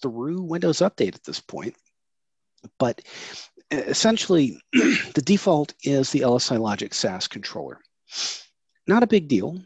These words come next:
except it's got a default queue depth of just thirty-two concurrent I O operations. If you're on all flash or N V M E,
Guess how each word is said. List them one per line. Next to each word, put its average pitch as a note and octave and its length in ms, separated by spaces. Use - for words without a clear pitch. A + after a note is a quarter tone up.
except - 280
it's - 120
got E3+ 160
a D3+ 40
default F#3+ 460
queue A3+ 200
depth G3+ 260
of C#3+ 80
just - 340
thirty-two G#3 440
concurrent - 540
I C#3+ 180
O F#3 120
operations. - 720
If - 140
you're B3 120
on F4+ 80
all A#3 100
flash F#3 640
or D#3 80
N G3 120
V G3 100
M A#2 120
E, A3+ 240